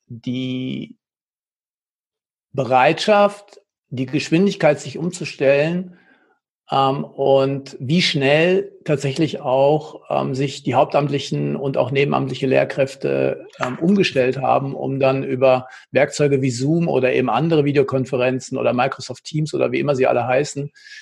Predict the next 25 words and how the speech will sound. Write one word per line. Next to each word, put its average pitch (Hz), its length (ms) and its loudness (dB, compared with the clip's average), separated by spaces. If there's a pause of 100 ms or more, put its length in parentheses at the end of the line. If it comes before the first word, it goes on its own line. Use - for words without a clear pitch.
(200)
äh, 135 200 0
dann, 131 640 0
äh, 123 180 -2
den 127 140 0
Studierenden, 147 680 2 (100)
ähm, 127 320 0
Lehre 147 340 4
bereitzustellen 127 680 0
und 123 240 -4
wie, 127 420 -2
wie 123 340 -6
eminent 139 500 2
wichtig 175 320 0
das 131 160 0
tatsächlich, 127 640 -6 (100)
ähm, 123 300 -2
ist, - 340 -4 (500)
äh, 123 120 -4
die 131 100 -2
Studierenden 143 500 2
gut 135 200 -2
zu - 80 -8
versorgen. 127 640 0
Und, 120 580 -6
ähm, 120 400 -6